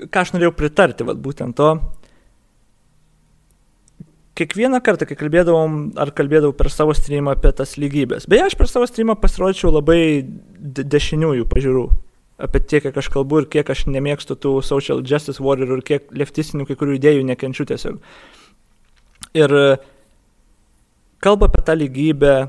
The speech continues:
ir tada kiek, kiek yra lyčių klausia, tuos visus klausimus uždavinėja,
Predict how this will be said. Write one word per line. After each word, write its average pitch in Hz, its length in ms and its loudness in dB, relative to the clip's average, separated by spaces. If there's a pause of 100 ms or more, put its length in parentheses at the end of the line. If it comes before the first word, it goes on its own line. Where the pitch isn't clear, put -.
(1300)
ir 151 160 2 (240)
tada 160 400 6
kiek, 180 320 -4 (640)
kiek 170 240 0
yra 160 240 8
lyčių 165 480 2
klausia, 135 560 6
tuos 170 240 2
visus 339 200 2
klausimus 196 520 2
uždavinėja, 165 480 4